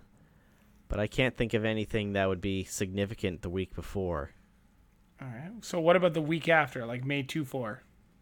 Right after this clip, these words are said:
Speaker 1: Oh, that's John Wick. Everyone knows that.
Speaker 2: John Wick is on the list, yes.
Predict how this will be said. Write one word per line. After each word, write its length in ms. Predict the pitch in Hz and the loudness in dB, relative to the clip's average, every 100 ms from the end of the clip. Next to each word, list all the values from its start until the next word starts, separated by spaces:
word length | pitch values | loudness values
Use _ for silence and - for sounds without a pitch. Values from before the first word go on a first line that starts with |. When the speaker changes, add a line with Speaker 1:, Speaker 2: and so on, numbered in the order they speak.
| _ | _
Speaker 1:
Oh, 160 | 123 92 | -4 -2
that's 300 | 101 127 - | -2 -4 -4
John 340 | - 120 107 | -2 -2 0
Wick. 240 | 113 107 - | 0 -2 -2
Everyone 420 | 127 131 143 117 101 | -4 -2 0 0 0
knows 300 | 101 90 92 | 0 -2 -2
that. 400 | 95 76 80 - - - - - _ _ - - 175 151 | 0 0 -4 -10 -18 -20 -20 -20 _ _ -18 -14 -10 4
Speaker 2:
John 340 | 196 233 214 | 10 10 10
Wick 440 | 180 165 175 - - _ _ - | 6 6 4 -6 -20 _ _ -2
is 260 | 170 156 | 0 2
on 180 | 160 147 | 2 0
the 60 | 135 | -2
list, 340 | 135 175 - | -4 -6 -8
yes. 540 | - 156 143 233 - | -4 0 0 -2 -8